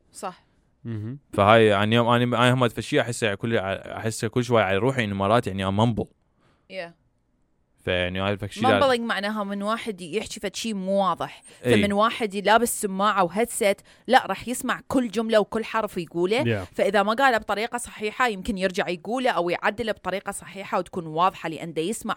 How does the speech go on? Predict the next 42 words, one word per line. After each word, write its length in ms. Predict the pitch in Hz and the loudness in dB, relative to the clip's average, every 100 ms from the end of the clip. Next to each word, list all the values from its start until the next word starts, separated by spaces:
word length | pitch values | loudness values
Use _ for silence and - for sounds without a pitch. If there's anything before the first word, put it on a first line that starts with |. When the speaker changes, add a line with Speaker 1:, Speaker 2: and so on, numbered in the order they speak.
| - | -2
Speaker 1:
هو 140 | 202 | -2
الصوت 560 | 196 - - 190 226 247 - | -2 -6 -6 2 2 2 -8
اللي 440 | 180 180 185 175 | -10 -8 -8 -8
دا 80 | 160 | -8
ين-، 260 | 160 165 - _ _ - | -8 -12 -16 _ _ -4
دا 80 | 180 | -2
ينحكي. 600 | 175 202 - 170 - 127 _ - | -2 -6 -10 -12 -14 -20 _ -16
Speaker 2:
مهم. 240 | 135 123 180 | -10 -6 -4
Speaker 1:
You 40 | |
know، 180 | 180 220 | -4 -6
فأحسها 800 | - 214 185 - - 220 247 196 | -6 -4 -4 -4 -8 -10 -8 -10
إنه 180 | 196 | -10
تساعد، 560 | 175 - 180 180 190 302 | -10 -8 -2 0 0 -4
even 480 | - 208 202 214 180 | -6 -10 -8 -6 0
though 280 | 190 269 233 | 0 0 -4
هي 180 | 196 | -6
ممكن 340 | 190 196 - 202 | -6 -6 -10 -10
بنفس 340 | 170 180 202 | -10 -12 -10
الوقت 340 | 208 190 202 170 | -10 -8 -10 -10
تلخبط 480 | 170 190 170 185 | -6 -6 -2 -4
العالم 440 | 175 - 151 156 160 | -4 -4 -4 -6 -8
اللي 140 | 160 | -6
ما 100 | 175 | -4
متعودة 600 | 196 - 165 170 165 165 - _ _ | -4 -4 -2 -2 -2 -4 -6 _ _
تسمع 260 | - - 147 | -12 -8 -8
صوتها 280 | 160 160 170 | -8 -10 -12
من 140 | 113 | -18
تحت. 220 | - - | -18 -2
Speaker 2:
إي، 60 | 202 | 2
عشان 320 | 143 180 160 | 4 4 2
هي 260 | 160 175 151 | 4 4 2
ال-، 240 | 139 127 | 0 -4
ال-، 180 | 101 113 | -6 -6
تفكيرك 540 | 131 - 170 160 127 - | -6 -4 0 0 0 -8
بت-، 80 | 120 - | -16 -8
بتروح 320 | - 151 139 | 0 0 0
من 180 | 131 117 | 0 0
يلا، 220 | 113 107 - | 0 -2 -2
أوكي، 220 | 127 - | -2 -2
أنت 140 | 110 110 | -4 -4
عندك 260 | 113 104 | -4 -4
خط 260 | - 117 | -6 -10